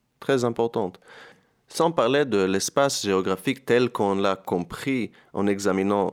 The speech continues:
lors du dernier épisode, et l'espace géographique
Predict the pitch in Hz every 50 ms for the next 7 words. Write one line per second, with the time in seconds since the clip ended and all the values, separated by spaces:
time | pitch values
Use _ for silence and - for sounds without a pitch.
0 | - - 85 87 90 90 90 87 85 85 87 85 85 82 78 78 78 92 131 139
1 | 143 127 113 101 95 90 87 85 - - _ - - - - 90 87 101 117 113
2 | 95 90 92 - - - - - - - _ _ _ - 90 87 87 85 87 87
3 | 82 78 - - - - - - - - - - - - 98 104 101 - - 120
4 | - 104 107 107 110 110 104 107 98 95 - - 123 113 - - -